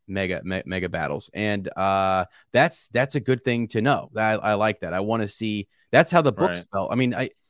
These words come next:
Speaker 1: if you're gonna wrap up book two and three together, like Matt's saying, with the whole Falma or Tyr, wherever it's at, like, give us that battle in the sky and let's, let's, let's go at it.
Speaker 2: Right. Yeah, and we've, we've talked about this, covid, all this stuff. Although I will say, the, our issues,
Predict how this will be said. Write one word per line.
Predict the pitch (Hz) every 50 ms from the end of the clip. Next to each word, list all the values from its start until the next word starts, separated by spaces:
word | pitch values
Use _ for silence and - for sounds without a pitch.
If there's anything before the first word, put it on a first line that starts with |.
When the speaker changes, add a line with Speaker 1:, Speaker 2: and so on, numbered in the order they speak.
| _ _
Speaker 1:
if | - 113 110
you're | 131 123
gonna | 147 143 131
wrap | 113 117 117 120 - 131
up | 120 110 104 _
book | 120 113 - _
two | - 123 117 117
and | 113 107 104
three | - 104 117 113
together, | - 107 87 - 107 113 127 117
like | 101 92 -
Matt's | - 104 117 - -
saying, | - 107 117 139 131 113
with | 98 -
the | 98
whole | 104 113 110 101
Falma | - _ 104 104 110 113 117 117 113 117 -
or | - 87 92
Tyr, | - - - 120 117 117 113 101
wherever | 92 95 107 131 139 107
it's | - -
at, | 110 117 113 98 - - _ _ _ _ _ _ _
like, | - 95 92 90 87 -
give | - 113 120
us | 120 -
that | 117 104 87
battle | - 98 101 104 107 110
in | 107 104
the | 92
sky | - - - 101 101 104 107 107
and | 104 95 92
let's, | 92 92 - - - - _
let's, | 92 90 - - - -
let's | - 90
go | - - 90 82
at | 87 98 95 -
it. | - -
Speaker 2:
Right. | 98 90 85 80 - _ _ _ _ _ _ - - - 170 147 139
Yeah, | 196 220 175
and | 147 151 160 165
we've, | 170 160 139 139
we've | 147 160 165 147
talked | 170 151 143
about | 131 131 127 123
this, | 131 131 127 123
covid, | - - 127 117 113 110 113 113 110
all | 110 95 104 104
this | 101 98
stuff. | - - 107 110 -
Although | - 143 151 156 156
I | 156 160
will | 156 175 170 165
say, | - - 131 120 117 117 120 127 135 - _ _ _ _ _ _ _ _ _ _ _ _ _ _ _ _ _ _ _ -
the, | - 123 120 127 127
our | 123 123 127 127
issues, | 131 165 175 - 147 135 123 117 104 -